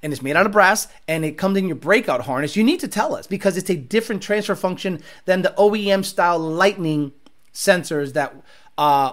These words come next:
the O E Ms use, Ford, Roush, and, uh, Whipple. If the three fifty R deal doesn't go through,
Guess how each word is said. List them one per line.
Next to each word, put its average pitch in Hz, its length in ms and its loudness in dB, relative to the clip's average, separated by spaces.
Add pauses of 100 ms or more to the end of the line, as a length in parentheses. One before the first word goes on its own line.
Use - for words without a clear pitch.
the 170 140 -2
O 190 160 4
E 175 140 0
Ms 156 140 -4
use, 156 260 0
Ford, 185 520 2
Roush, 156 580 2 (560)
and, 147 380 -2
uh, 131 80 -4
Whipple. 156 300 -2 (1040)
If 160 80 -4
the 131 60 -12
three 214 140 0
fifty 202 240 2
R 190 120 8
deal 202 140 6
doesn't 190 200 0
go 190 140 2
through, 247 300 0